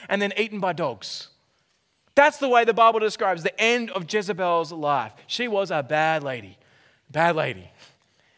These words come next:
And she led Israel down a bad, bad path. And Jesus says now to Thyatira, "You're allowing someone like that to have sway over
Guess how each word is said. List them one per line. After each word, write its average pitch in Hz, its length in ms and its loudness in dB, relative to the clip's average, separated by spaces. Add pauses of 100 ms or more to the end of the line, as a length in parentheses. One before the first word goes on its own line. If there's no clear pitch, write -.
(240)
And 185 120 -2
she 202 180 -6
led 220 220 -2
Israel 196 360 -4
down 170 200 -8
a 151 60 -6
bad, 165 540 -6
bad 170 280 -6
path. 139 540 -16 (2000)
And 190 160 -4
Jesus 254 440 -4
says 196 540 -6
now 185 300 -4
to 165 100 -10
Thyatira, 151 800 -8 (960)
"You're 202 200 -4
allowing 226 440 -4
someone 226 720 -10
like 180 320 -12
that 151 380 -12
to 165 100 -16
have 147 200 -14
sway 175 680 -12
over 139 340 -12